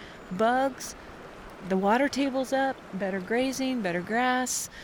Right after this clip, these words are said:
diversity. Our wildlife populations on here are just, are wonderful, and that benefits everything. So,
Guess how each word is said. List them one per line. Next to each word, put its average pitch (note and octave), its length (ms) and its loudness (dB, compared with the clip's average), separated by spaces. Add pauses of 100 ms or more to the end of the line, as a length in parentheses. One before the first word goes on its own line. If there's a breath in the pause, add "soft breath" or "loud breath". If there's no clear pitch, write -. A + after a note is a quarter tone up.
(260 loud breath)
diversity. G#3+ 540 2
Our C4 180 4
wildlife A#3 520 4
populations A#3 580 0
on A#3 140 0
here A#3 260 0
are A3+ 60 -2
just, A#3 240 -4 (640)
are A3+ 80 2
wonderful, A#3+ 480 2
and G3 240 2
that C4 420 0
benefits A3 480 0
everything. E3+ 460 -4
So, F3+ 360 4